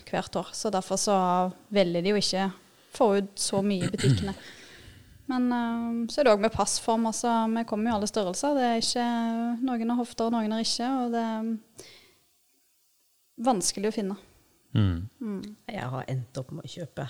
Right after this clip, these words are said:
Speaker 3: herretøy, jeg også.
Speaker 1: Mm.
Speaker 3: I størrelse extra, extra small, for det
Speaker 1: Ja.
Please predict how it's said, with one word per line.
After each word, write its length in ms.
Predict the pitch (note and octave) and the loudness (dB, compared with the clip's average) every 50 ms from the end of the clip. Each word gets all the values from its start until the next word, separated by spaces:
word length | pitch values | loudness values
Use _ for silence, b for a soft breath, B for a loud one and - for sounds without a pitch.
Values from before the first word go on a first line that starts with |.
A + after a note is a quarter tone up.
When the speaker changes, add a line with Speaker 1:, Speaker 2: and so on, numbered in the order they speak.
| - | -8
Speaker 3:
herretøy, 500 | - C#3+ C3+ - - - C3+ - - F3 G#3+ | -10 -10 -10 -12 -14 -16 -14 -10 -8 -6 -4
jeg 120 | E3+ C3 A#2 | -4 -4 -6
også. 200 | A#2+ B2+ - - | -6 -4 -2 -2
Speaker 1:
Mm. 260 | B3+ B3 A3 F#3+ - - - _ _ _ - G#3+ | -2 -2 -2 -4 -6 -10 -14 _ _ _ -6 -4
Speaker 3:
I 60 | D#3 D3 | -4 -4
størrelse 420 | - - D3 C#3 C3+ - - C#3 C3+ B2+ | -4 -4 -6 -6 -6 -6 -8 -8 -8 -8
extra, 400 | B2+ - - - - - C3+ C3 | -8 -8 -10 -10 -10 -8 -8 -8
extra 300 | B2 - - - - C3 - | -8 -8 -10 -8 -6 -4 -4
small, 240 | D3 C#3+ D3 F3+ | -2 -2 -2 -4
for 220 | F#3+ - - F#3+ F3+ | -4 -6 -10 -2 0
det 80 | E3+ F#3+ | 2 2
Speaker 1:
Ja. 360 | D3 D3 D3 D3 D3 C#3+ C#3+ | 2 0 -2 -4 -4 -4 -6